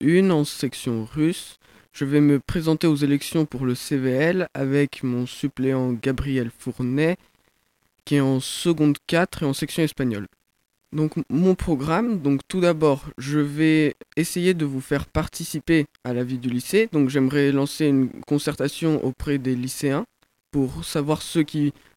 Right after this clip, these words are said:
vous posent problème dans le fonctionnement du lycée aujourd'hui. J'aimerais aussi présenter un projet pour l'écologie qui me tient à cœur. Ça serait d'installer un système de prêt de vélo au sein du lycée.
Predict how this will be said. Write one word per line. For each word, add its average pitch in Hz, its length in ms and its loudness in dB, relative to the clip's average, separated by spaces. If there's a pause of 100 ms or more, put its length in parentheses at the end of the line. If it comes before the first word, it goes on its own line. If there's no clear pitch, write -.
vous 143 100 -6
posent 156 220 0
problème 156 380 2
dans 131 100 2
le 131 80 2
fonctionnement 151 480 0
du 139 160 -2
lycée 135 460 -4
aujourd'hui. 131 500 -6 (1040)
J'aimerais 165 580 4
aussi 185 380 0
présenter 175 760 2
un 143 320 4
projet 165 680 0
pour 139 300 -6
l'écologie 147 600 -2
qui - 120 -6
me 147 120 0
tient 139 140 -2
à 131 60 0
cœur. 180 240 -4
Ça 165 120 -2
serait 151 240 -4
d'installer 156 500 0 (640)
un 143 300 2
système 160 540 0
de 147 160 4
prêt 190 340 4
de 160 120 -2
vélo 160 420 4
au 165 100 4
sein 175 260 0
du 139 460 2
lycée. 139 400 -2